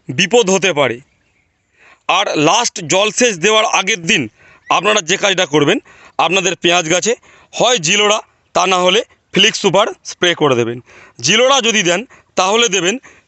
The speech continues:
পনেরো লিটার জলে পঁচিশ এমএল করে, আর ফ্লিক্স সুপার যদি দেন, তাহলে দেবেন পনেরো লিটার জলে পঞ্চাশ গ্রাম করে। পেঁয়াজ জমিতে জলসেচ দেওয়া হয়ে গেছে, জমির মাটি ভিজে আছে, আর এই মাটি ভিজে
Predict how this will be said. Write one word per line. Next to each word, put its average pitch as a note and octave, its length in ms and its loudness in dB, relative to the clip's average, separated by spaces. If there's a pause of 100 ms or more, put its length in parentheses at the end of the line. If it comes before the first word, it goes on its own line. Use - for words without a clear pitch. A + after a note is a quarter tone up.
(120)
পনেরো A#3 340 4
লিটার G#3 340 -2
জলে E3+ 180 0 (400)
পঁচিশ C#4+ 380 2
এমএল E3+ 240 0
করে, A#2+ 140 -2 (500)
আর D#3+ 80 0 (120)
ফ্লিক্স C4 300 0
সুপার B3 220 2 (100)
যদি F#3+ 240 0
দেন, E3+ 120 0 (400)
তাহলে A3 340 2
দেবেন F3 200 -2 (500)
পনেরো A#3+ 360 4
লিটার G#3 300 0
জলে E3 200 2 (360)
পঞ্চাশ C4 360 2 (100)
গ্রাম F3+ 180 2 (120)
করে। A#2+ 160 0 (760)
পেঁয়াজ G3+ 380 0
জমিতে A#3+ 320 2 (400)
জলসেচ G#3 440 2 (140)
দেওয়া G3+ 260 4
হয়ে D#3+ 240 4
গেছে, C3 200 -2 (360)
জমির A3 340 4
মাটি F#3 200 2 (120)
ভিজে F3+ 240 2 (100)
আছে, A#2+ 160 -4 (400)
আর G3 60 2 (200)
এই A#3 80 4 (120)
মাটি G3 220 2 (120)
ভিজে G3 220 0